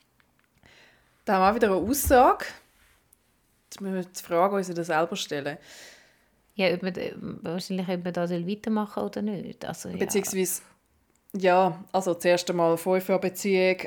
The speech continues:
Speaker 1: und dann Mai, Mai, okay, Mai ist auch noch nicht der Haufen, das ist nicht lang. Fünf Jahre.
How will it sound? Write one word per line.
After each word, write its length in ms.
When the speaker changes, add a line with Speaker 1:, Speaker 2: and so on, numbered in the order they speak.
Speaker 1:
und 180
dann 380
Mai, 420
Mai, 400
okay, 200
Mai 320
ist 320
auch 80
noch 80
nicht 260
der 80
Haufen, 420
das 200
ist 140
nicht 180
lang. 280
Fünf 300
Jahre. 480